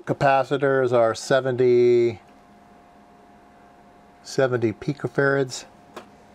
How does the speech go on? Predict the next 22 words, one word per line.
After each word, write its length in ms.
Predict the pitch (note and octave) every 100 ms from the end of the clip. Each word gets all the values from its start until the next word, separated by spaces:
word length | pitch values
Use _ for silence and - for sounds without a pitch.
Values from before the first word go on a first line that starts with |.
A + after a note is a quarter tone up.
| - - - -
uh, 760 | A2+ G#2 G#2 G2+ G2+ G#2 G2+
one 240 | G#2 A#2 A2+
on 180 | G#2+ -
each 220 | A2 -
side. 800 | - B2 A2 A2 G#2+ G#2+ G#2+ G#2 - - - - - - - - - - - - -
Uh, 1200 | G#2+ G#2+ G#2+ G#2+ G#2 G#2 G#2 G#2 G2+ G2+ G2+ - - - - - - - - - - -
yeah, 260 | G#2+ G#2 G2+
anyway, 280 | A2+ G2 F#2+
there's, 220 | G2+ - -
there's 300 | B2 - - - - - -
seventy 340 | - D3 C3+
picofarad, 580 | C#3+ C3+ B2+ C3+ B2+ A#2
seventy 300 | C3+ A#2+ A2+
picofarad, 760 | A#2+ A#2+ A2+ A#2 A2+ A2 G#2 -
and 680 | A2 G#2+ G#2 G#2 G2+ G2 G2
then 180 | G2+ F#2+
a 80 | F#2+
twelve 320 | - A2+ A2
picofarad, 460 | A#2+ G#2 A2 G2+
twelve 200 | G2+ G2+
picofarad. 420 | A2 G2+ F#2+ G2 F2+
So, 200 | G#2